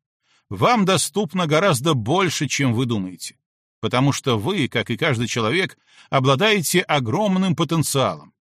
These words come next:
Если начать использовать его хотя бы немного больше, чем вы это делаете сейчас, жизнь преобразится к лучшему до неузнаваемости.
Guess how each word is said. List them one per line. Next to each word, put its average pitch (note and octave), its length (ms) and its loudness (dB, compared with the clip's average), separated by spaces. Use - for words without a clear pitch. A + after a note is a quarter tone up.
Если F#3+ 500 0
начать G3+ 440 0
использовать F3 720 0
его F3 240 2
хотя E3+ 360 -2
бы F3 120 0
немного E3+ 540 0
больше, D3+ 600 -2
чем D#3 300 0
вы D3+ 200 0
это C#3 240 0
делаете B2+ 560 -2
сейчас, - 600 -6
жизнь F#3 640 2
преобразится C#3+ 720 0
к - 80 -12
лучшему F3 580 -2
до C3 240 -4
неузнаваемости. A#2+ 1080 -2